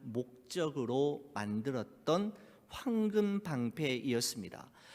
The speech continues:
여러분, 또한 십 장 십팔 절, 이십 절까지의 말씀을 보십시오. 십 장 십팔 절에서 이십 절. 왕이 또 상아로, 상아가 뭐죠? 코끼리,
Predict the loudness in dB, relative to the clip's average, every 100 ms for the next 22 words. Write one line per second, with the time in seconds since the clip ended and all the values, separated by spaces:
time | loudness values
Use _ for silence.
0 | 6 10 10 10 6 6 6 6 4 2
1 | 0 4 4 6 4 2 2 -2 0 0
2 | 2 6 6 4 2 4 4 2 -2 4
3 | 4 6 4 4 4 4 2 2 0 0
4 | -4 -6 -4 -2 0 2 4 2 2 0
5 | 2 2 2 2 0 0 -2 0 2 2
6 | -2 -12 -18 2 10 10 10 6 6 6
7 | 6 4 4 2 6 4 6 4 2 -2
8 | -8 -8 -4 -2 0 0 0 0 -2 -2
9 | -4 -14 -16 -8 -4 -2 0 0 0 -2
10 | -6